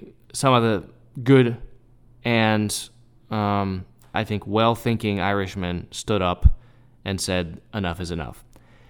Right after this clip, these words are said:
That's where you get the P M's remarks that I played for you earlier. That's where you get the idea that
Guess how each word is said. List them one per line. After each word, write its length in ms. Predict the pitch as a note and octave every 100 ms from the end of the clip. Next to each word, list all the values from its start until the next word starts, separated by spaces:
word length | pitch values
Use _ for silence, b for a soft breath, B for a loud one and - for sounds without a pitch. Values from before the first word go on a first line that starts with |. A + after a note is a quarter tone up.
| b -
That's 460 | G2+ G2 C#3 D3 -
where 180 | C3 B2+
you 200 | A#2 A2
get 400 | A2 G#2 - G2
the 60 |
P 280 | F#2 A#2 A2
M's 260 | G2 G2 F#2+
remarks 540 | F#2 G2 F2 - -
that 120 | G2+
I 100 | F2+
played 260 | F2 G2+ F2
for 120 | F#2+
you 160 | F2 D#2+
earlier. 520 | F2 E2 C#2+ B1 G#1 - _ - - _ _ - - - - - -
That's 360 | A2+ B2 B2+ -
where 100 | A#2
you 160 | A2
get 240 | G#2+ A2 F#2
the 140 | A2
idea 560 | G#2 G2 F#2+ G#2 G2+ F#2+
that 280 | F#2+ F2